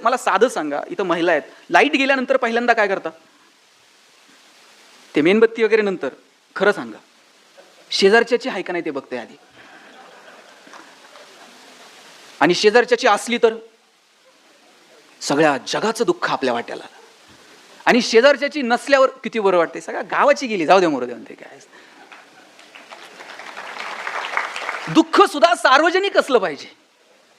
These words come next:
जग बुडालं तिथं आपलं काय? दुःख सार्वजनिक असलं पाहिजे आणि सुख मात्र वैयक्तिक असलं पाहिजे.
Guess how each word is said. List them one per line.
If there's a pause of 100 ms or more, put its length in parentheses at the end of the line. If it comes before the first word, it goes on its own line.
(2000)
जग
बुडालं
तिथं
आपलं
काय? (1120)
दुःख
सार्वजनिक
असलं
पाहिजे
आणि
सुख
मात्र
वैयक्तिक
असलं
पाहिजे.